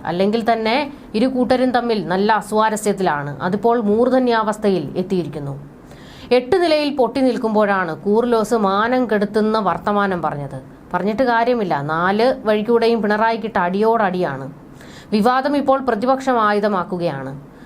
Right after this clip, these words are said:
മുഖ്യമന്ത്രിയുടെ പ്രസ്താവന തരം താണതെന്ന് വി ഡി സതീശൻ പറഞ്ഞു. പിണറായി വിജയൻ കാലം കാത്തുവെച്ച നേതാവാണെന്ന് പറഞ്ഞയാളാണ് ഗീവർഗീസ് മാർ കൂറിലോസ്. അദ്ദേഹത്തെ തന്നെ അങ്ങനെ വിളിച്ചപ്പോൾ സന്തോഷമായെന്ന് സതീശൻ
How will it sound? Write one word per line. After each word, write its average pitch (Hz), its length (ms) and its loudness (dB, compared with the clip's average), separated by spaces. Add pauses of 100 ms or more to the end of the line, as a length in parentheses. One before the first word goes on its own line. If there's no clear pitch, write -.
(140)
മുഖ്യമന്ത്രിയുടെ 302 520 2
പ്രസ്താവന 233 640 0
തരം 220 400 -2
താണതെന്ന് 202 520 0
വി 165 200 -2
ഡി 190 100 2
സതീശൻ 170 520 -2
പറഞ്ഞു. 131 300 -6 (500)
പിണറായി 214 360 2
വിജയൻ 240 420 2
കാലം 226 400 2
കാത്തുവെച്ച 240 420 0
നേതാവാണെന്ന് 226 800 0
പറഞ്ഞയാളാണ് 202 800 0
ഗീവർഗീസ് 185 640 -2
മാർ 175 200 0
കൂറിലോസ്. 160 580 -4 (640)
അദ്ദേഹത്തെ 247 520 2
തന്നെ 262 180 2
അങ്ങനെ 247 260 2
വിളിച്ചപ്പോൾ 214 720 2 (380)
സന്തോഷമായെന്ന് 240 920 0
സതീശൻ 208 720 -2